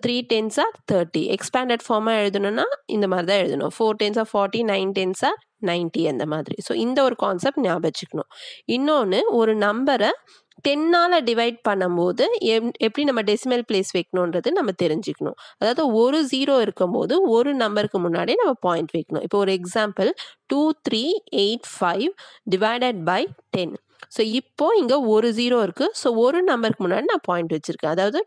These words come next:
டூ த்ரீ எயிட் பாயிண்ட் ஃபைவ். So, இதுவே டெசிமல் நம்பரா கொடுத்து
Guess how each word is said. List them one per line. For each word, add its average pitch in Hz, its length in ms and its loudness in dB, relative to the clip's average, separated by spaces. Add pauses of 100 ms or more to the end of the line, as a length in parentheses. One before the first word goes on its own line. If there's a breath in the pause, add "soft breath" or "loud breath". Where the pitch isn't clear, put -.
டூ 247 80 0 (160)
த்ரீ 240 100 -4 (160)
எயிட் 180 260 -4
பாயிண்ட் 330 240 -4 (140)
ஃபைவ். - 260 -4 (480 loud breath)
So, 226 120 -2 (100)
இதுவே 320 320 0
டெசிமல் 311 480 2
நம்பரா 262 260 2 (140)
கொடுத்து 202 560 0